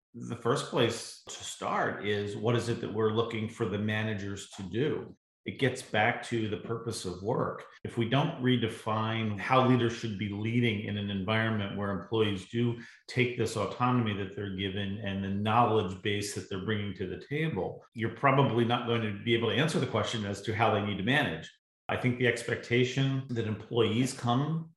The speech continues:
to the table with today is autonomy. You know, it, it's not, it's not a nice to have. And I think that applies in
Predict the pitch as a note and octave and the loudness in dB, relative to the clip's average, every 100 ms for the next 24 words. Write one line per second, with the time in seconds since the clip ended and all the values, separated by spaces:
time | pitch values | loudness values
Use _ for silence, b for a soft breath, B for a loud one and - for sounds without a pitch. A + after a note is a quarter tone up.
0 | - - F#2+ - G#2+ G#2+ D3 C#3+ D#3 - | -8 -6 -6 -4 -4 0 2 2 2 -2
1 | D#3+ D#3+ D#3+ E3+ E3 - - _ _ A2 | -2 0 0 0 -4 -8 -20 _ _ -2
2 | A2 G2+ - G2 F#2+ A#2+ D#3+ F#3 - - | 0 0 -2 -2 0 0 0 -2 -4 -8
3 | A#2 G#2+ G2 - G2+ - - A2 A#2 A2 | -4 -2 -2 -4 -4 -6 -2 0 0 -4
4 | - A#2+ C3 G2 A#2+ - G#2 - G#2+ A2 | -4 -2 0 0 -2 -4 -6 -2 0 0
5 | D#3+ D#3+ B B - C3 D3 C#3+ - G#3 | -2 -6 B B -4 2 2 2 2 2
6 | C3+ - B2+ B2+ A#2 | 2 2 4 4 2